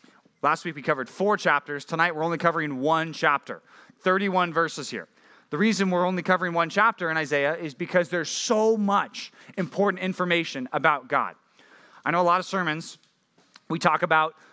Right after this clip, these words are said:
characters in the Bible, right? We talked about Hezekiah last week. We talked about some of those ancient kingdoms that were fighting against the Israelites before, right? That's usually what we talk about when we're looking at Isaiah.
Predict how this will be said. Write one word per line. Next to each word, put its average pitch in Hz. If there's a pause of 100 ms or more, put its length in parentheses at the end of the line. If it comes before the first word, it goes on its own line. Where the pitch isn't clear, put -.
(140)
characters 175
in 143
the 135
Bible, 123 (240)
right? 147
We 165
talked 160
about 156
Hezekiah 175
last 139
week. 127 (420)
We 147
talked 170
about 170
some 185
of 170
those 160 (300)
ancient 196
kingdoms 190
that 170
were 165
fighting 196
against 160
the 175
Israelites 143
before, 123
right? 127
That's 220
usually 226
what 185
we 170
talk 170
about 147 (260)
when 147
we're 156
looking 160
at 139
Isaiah. 131